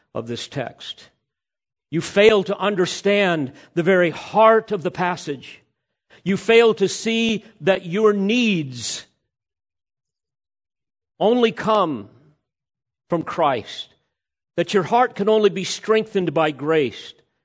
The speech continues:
not the things in life that keep carrying you away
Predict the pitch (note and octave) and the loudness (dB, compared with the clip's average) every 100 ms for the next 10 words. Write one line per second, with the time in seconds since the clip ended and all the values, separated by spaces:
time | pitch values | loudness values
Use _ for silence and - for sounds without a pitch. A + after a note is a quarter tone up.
0 | _ _ _ D3 F3+ A#3+ - A3 G#3+ A3 | _ _ _ 2 4 4 2 0 2 2
1 | A3+ G#3 F3 E3+ E3+ F3+ G3 G3 F#3+ - | 2 0 0 0 2 2 2 0 -2 -20
2 | - F#3 F#3 - F#3+ D#3 - - F3+ A3+ | -4 0 0 0 -4 -4 -12 -2 2 4
3 | A#3+ A#3+ A3+ A3+ A3 G3 G3+ F#3+ E3 D3+ | 2 0 -2 -2 0 0 2 2 4 0
4 | B2 A#2+ | -2 -8